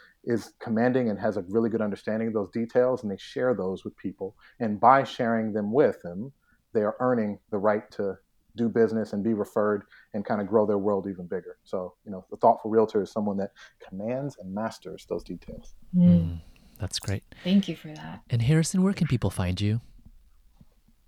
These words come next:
Speaker 1: Uh, I am on Instagram at H L Beach, B E A C H. I always joke, like the beach you swim in.
Speaker 3: <laughs>
Speaker 1: Um, and then our, our business pages are Coalition Properties, C O A L I T I O N Properties on both Instagram,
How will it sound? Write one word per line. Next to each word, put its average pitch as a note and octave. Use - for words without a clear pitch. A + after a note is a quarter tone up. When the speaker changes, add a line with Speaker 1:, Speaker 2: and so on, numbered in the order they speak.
Speaker 1:
Uh, G#2
I A2+
am A2
on G#2+
Instagram C3+
at G#2
H C3
L A#2
Beach, C#3
B A#2
E A#2+
A A#2+
C A#2+
H. C#3
I B2
always G#2+
joke, A#2+
like G#2
the G2
beach A#2
you -
swim D3
in. D#3
Speaker 3:
<laughs> E3+
Speaker 1:
Um, F#2+
and C#3
then C3+
our, B2
our B2
business B2+
pages A#2
are G#2+
Coalition A#2+
Properties, B2+
C -
O A#2+
A A#2
L A2
I G#2+
T G#2+
I G2+
O G#2
N C3
Properties A#2+
on F#2+
both F#2+
Instagram, G#2+